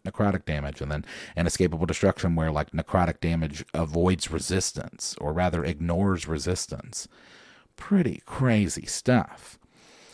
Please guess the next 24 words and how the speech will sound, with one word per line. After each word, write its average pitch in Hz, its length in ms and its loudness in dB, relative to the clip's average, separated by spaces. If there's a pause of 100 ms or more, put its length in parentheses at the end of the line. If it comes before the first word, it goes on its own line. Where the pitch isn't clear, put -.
(240)
But 113 140 6
it 104 100 4
seems 151 400 2
like 98 240 4
Grave 107 480 6
would 85 240 -2 (160)
be 92 200 2
more 90 340 2
about 80 480 0 (2000)
<laughs> - 80 -8 (400)
forge 113 380 4
cleric 95 360 4
and 85 160 0
bring 92 200 2
back 87 320 2
a, 78 340 2 (140)
a, 64 100 -8
<laughs> - 0 -
bring 82 360 -2
back 85 260 -2 (100)
a 87 100 0
la 85 140 2
RoboCop 78 720 0
style. 58 520 -4